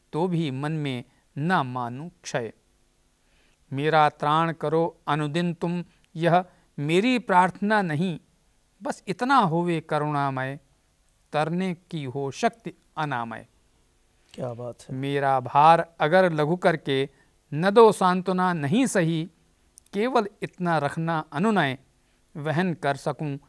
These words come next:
Speaker 1: इसको निर्भय। नत शिर होकर सुख के दिन में, तब मुख पहचानूं छिन छिन में, दुख रात्रि में करे वंचना, मेरी जिस दिन निखिल मही,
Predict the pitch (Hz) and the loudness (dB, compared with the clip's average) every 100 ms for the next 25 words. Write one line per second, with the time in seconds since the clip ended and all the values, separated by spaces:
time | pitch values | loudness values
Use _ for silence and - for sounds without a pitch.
0 | _ _ _ 226 214 - 123 127 _ _ | _ _ _ -12 -10 -8 -8 -8 _ _
1 | _ 180 156 143 113 110 - _ _ _ | _ -6 -2 -2 -4 -8 -10 _ _ _
2 | _ _ _ _ _ _ _ _ - 143 | _ _ _ _ _ _ _ _ -14 -8
3 | 139 143 - - 190 180 151 165 175 170 | -4 -4 -4 -4 -2 -2 -2 -2 -2 -2
4 | - 151 - - 185 175 180 180 175 190 | -4 -8 -8 -4 -2 -2 -4 -6 -8 -12
5 | _ _ - _ _ _ _ - 208 208 | _ _ -20 _ _ _ _ 4 6 6
6 | 208 190 - 156 151 180 190 190 185 - | 2 0 2 4 4 2 2 0 -2 -4
7 | 262 381 - 185 160 147 143 _ _ _ | -6 -4 -2 -2 0 -4 -6 _ _ _
8 | _ _ _ _ _ _ 127 143 185 135 | _ _ _ _ _ _ -8 -4 -4 2
9 | 147 185 - 180 170 160 - 156 202 180 | 6 6 4 -2 0 -2 0 4 4 4
10 | 165 156 147 135 - _ _ - 139 156 | -2 -2 -2 -2 -6 _ _ -10 -4 0
11 | 185 175 131 143 135 143 147 123 131 - | 0 0 -4 -6 -8 -6 -8 -6 -4 0
12 | 233 165 135 143 | 2 0 -2 -4